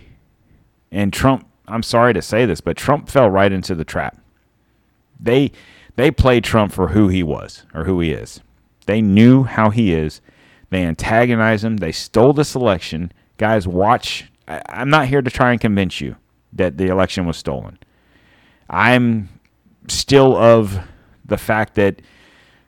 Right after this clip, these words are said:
Trump just got unvoted, if that makes any sense. But I did watch two thousand Mules, and I will say this about that.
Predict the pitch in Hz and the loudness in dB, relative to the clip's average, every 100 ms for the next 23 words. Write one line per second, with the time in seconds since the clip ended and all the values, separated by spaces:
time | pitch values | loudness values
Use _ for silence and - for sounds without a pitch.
0 | _ - 135 117 104 104 - 104 98 - | _ 0 2 2 -2 -4 0 2 2 -2
1 | _ _ _ _ _ _ _ _ _ _ | _ _ _ _ _ _ _ _ _ _
2 | _ _ _ _ _ _ _ _ 123 107 | _ _ _ _ _ _ _ _ -2 0
3 | 98 85 64 - - - - _ - - | 0 -2 -4 -12 -16 -20 -20 _ -16 -10
4 | 78 82 80 - 69 - 69 64 - - | -8 -6 -8 -10 -12 -12 -14 -14 -18 -20
5 | _ _ _ _ _ _ _ _ _ _ | _ _ _ _ _ _ _ _ _ _
6 | _ _ _ _ - 98 110 - - - | _ _ _ _ -2 2 4 2 -6 -14
7 | - 104 95 107 98 92 82 - - _ | -8 -2 0 2 4 2 0 -8 -14 _
8 | 110 101 95 87 80 85 85 73 - 73 | -4 0 0 0 -2 -4 -4 -6 -10 -8
9 | 78 85 85 - 82 78 76 69 69 67 | -4 -2 -4 -4 -6 -6 -8 -10 -10 -10
10 | 71 64 | -10 -12